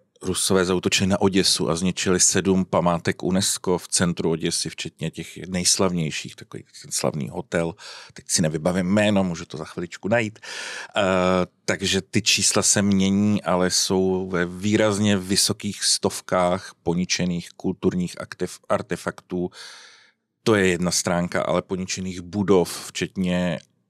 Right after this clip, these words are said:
kulturního dědictví unesco. A tady je nutný si uvědomit, že ten Rus, já jim říkám zločinci z Kremlu,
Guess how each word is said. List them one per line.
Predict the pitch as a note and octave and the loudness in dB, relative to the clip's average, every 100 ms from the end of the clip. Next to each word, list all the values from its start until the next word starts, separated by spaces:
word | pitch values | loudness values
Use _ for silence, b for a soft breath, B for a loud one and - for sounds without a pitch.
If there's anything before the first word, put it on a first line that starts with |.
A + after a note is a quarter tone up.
| _ _ _ _ | _ _ _ _
kulturního | - G2+ - F2+ F2 | 2 2 2 0 0
dědictví | F2 F2 E2+ - - | -2 -4 -6 -8 -6
unesco. | E2 D#2+ - - | -4 -2 -2 -2
A | - | -2
tady | F2 F2+ | 0 0
je | |
nutný | F#2 F2 - | 0 -4 -6
si | F2 - | -6 -4
uvědomit, | D#2+ E2 E2+ D#2+ E2+ | -2 -2 -2 -4 -6
že | E2 D#2+ | -8 -6
ten | F#2 E2+ E2+ B B - | -4 -6 -6 B B -6
Rus, | - F2 - - - B B B B B B B B | -4 0 0 -2 -8 B B B B B B B B
já | - | -2
jim | E2+ D#2+ | 0 -2
říkám | E2 E2+ F2 E2 D#2+ | -4 -2 -2 -4 -8
zločinci | E2 - F2 F2+ F2 | -8 -8 -8 -6 -6
z | - | -4
Kremlu, | E2+ F2 F2+ | -2 0 -2